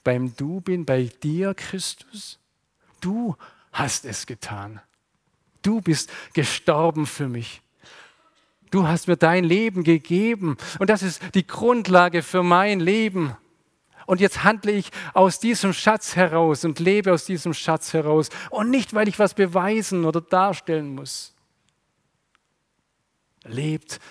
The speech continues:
ganz im Du. Das Kreuz steht für dieses Du.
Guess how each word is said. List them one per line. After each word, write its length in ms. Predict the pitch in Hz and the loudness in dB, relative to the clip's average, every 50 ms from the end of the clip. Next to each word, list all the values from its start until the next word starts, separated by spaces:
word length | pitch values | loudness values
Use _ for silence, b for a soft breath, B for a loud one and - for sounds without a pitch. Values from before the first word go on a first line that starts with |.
| B B B | B B B
ganz 460 | B 135 131 147 151 156 139 - - - b b b b b b b b - | B 0 0 0 0 -2 -4 -6 -8 -14 b b b b b b b b -6
im 260 | 147 139 139 139 131 | -4 -2 -2 -2 -2
Du. 380 | 127 139 147 156 151 139 117 107 - - _ _ _ _ _ _ _ _ _ _ _ _ _ _ _ _ _ _ _ _ _ _ _ _ _ _ _ _ _ _ - | -2 -2 0 0 2 0 0 -2 -4 -10 _ _ _ _ _ _ _ _ _ _ _ _ _ _ _ _ _ _ _ _ _ _ _ _ _ _ _ _ _ _ -14
Das 180 | 117 117 - - | -12 -10 -10 -8
Kreuz 680 | - - 127 135 156 165 165 143 - - - - - _ _ _ _ _ _ _ _ _ _ _ _ _ _ _ - | -4 -2 2 2 4 4 2 0 -2 -6 -8 -10 -12 _ _ _ _ _ _ _ _ _ _ _ _ _ _ _ -16
steht 640 | - - - - 143 139 139 139 139 - - - - b b b b b b b b b b b b | -14 -14 -8 -4 -2 0 2 0 0 -2 -6 -14 -16 b b b b b b b b b b b b
für 180 | - - 127 120 | -10 -6 -6 -6
dieses 540 | 117 131 127 - - 123 110 - - - | -4 -6 -8 -6 -8 -8 -8 -8 -10 -10
Du. 420 | - 127 127 127 123 120 120 113 | -8 -8 -6 -4 -4 -4 -4 -6